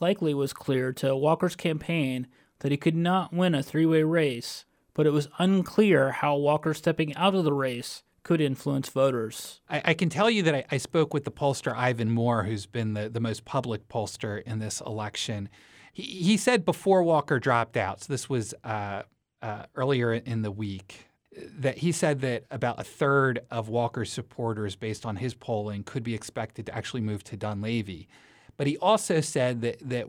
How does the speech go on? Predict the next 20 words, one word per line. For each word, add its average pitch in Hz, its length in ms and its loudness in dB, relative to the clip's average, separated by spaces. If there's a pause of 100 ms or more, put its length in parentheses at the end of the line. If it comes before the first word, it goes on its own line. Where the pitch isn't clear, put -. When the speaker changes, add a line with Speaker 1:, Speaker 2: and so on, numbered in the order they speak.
(140)
Speaker 2:
how 143 280 0
Walker 131 680 0 (320)
handles, 160 580 2
if 139 180 -4
Walker 143 320 2
were 131 220 4
to 151 80 6
drop 123 320 2
out 110 220 0
the, 123 100 -10 (140)
of 113 180 -8
the 117 100 -4
race, 110 260 -4
how 131 160 -2
Walker's 123 360 -4
handles 143 540 -2
that 113 340 -2
and, 113 180 -12
and, 107 300 -10
and 110 340 -8